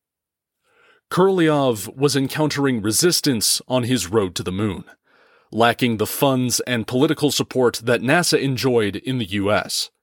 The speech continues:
But Von Braun wasn't having a carefree time. The massive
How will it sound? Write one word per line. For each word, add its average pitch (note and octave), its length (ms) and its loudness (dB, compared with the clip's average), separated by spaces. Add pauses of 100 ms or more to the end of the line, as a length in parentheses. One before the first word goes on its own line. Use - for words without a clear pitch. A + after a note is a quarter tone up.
(720)
But C#3+ 160 2
Von G#3+ 340 0
Braun D#3 460 2
wasn't C3 300 0
having A#2 300 0
a G2 60 -2
carefree G2+ 540 -2
time. A#2 420 -4 (1040)
The A#2+ 160 0
massive E3+ 640 2